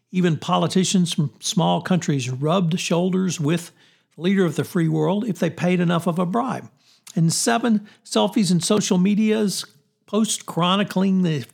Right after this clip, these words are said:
favored seeking. So, uh, that's how Trump did it. He basically took bribes by having people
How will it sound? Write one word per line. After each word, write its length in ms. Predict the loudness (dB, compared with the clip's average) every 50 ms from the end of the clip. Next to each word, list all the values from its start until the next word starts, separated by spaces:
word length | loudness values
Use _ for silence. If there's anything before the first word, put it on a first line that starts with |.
| _ -4
favored 500 | 0 0 0 2 2 0 0 0 0 -2
seeking. 720 | -2 -2 -4 -2 0 0 0 0 -2 -6 -6 -6 -10 -14 _ _ _ _ _ _ _ _ _ _ -8
So, 400 | -4 -2 0 0 2 0 0 0
uh, 220 | 0 0 0 0
that's 260 | -2 -2 -2 -2 -2 -2
how 160 | 0 0 -2
Trump 320 | -2 0 -2 0 0 0
did 180 | 0 0 0 0
it. 120 | 0 0
He 160 | 2 0 0
basically 500 | 0 0 -2 -2 -2 -2 -4 -2 -4 -4
took 300 | -2 -2 -6 -6 -6 -12
bribes 580 | -10 -6 -4 -4 -2 -2 -2 -2 -2 -2 -4 -4
by 220 | -6 -6 -4 -2
having 260 | -2 -2 -2 -2 -4 -2
people 500 | -2 -4 -2 -2 -2 -2 -2 -4 -6